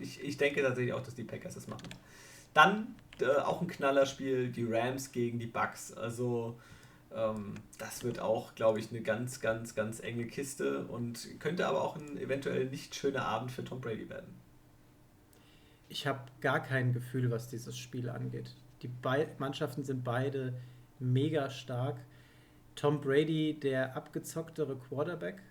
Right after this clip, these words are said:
Speaker 2: der hat einfach mehr, mehr Erfahrung, was eben Playoff angeht. Der ist dieser Turnierspieler. Die Rams mit einer brachialen Defense, ähm, die Offense ist super. Also das ist tatsächlich ein Hochkaräter.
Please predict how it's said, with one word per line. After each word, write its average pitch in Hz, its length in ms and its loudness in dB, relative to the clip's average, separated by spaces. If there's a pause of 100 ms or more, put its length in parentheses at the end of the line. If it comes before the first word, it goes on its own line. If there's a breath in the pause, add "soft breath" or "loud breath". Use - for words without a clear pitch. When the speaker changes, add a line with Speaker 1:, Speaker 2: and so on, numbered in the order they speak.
(960)
Speaker 2:
der 135 200 4
hat - 120 -2
einfach 143 300 0
mehr, 147 500 2 (320)
mehr 147 220 2
Erfahrung, 160 540 0
was 127 160 -2
eben 135 400 0 (320 loud breath)
Playoff 165 360 4
angeht. 156 380 -2
Der 135 140 -2
ist - 260 -6 (300)
dieser 139 200 0
Turnierspieler. 151 920 -4 (600 loud breath)
Die 139 80 -2
Rams 156 380 6
mit 151 140 2
einer 147 120 0
brachialen 139 920 0
Defense, 156 920 -6
ähm, 131 560 0 (600 loud breath)
die 143 100 -2
Offense 156 420 2
ist - 160 -6
super. 151 340 -2
Also 135 180 2 (360)
das 151 180 2
ist - 220 -4
tatsächlich 135 520 0
ein 123 120 -2
Hochkaräter. 123 840 0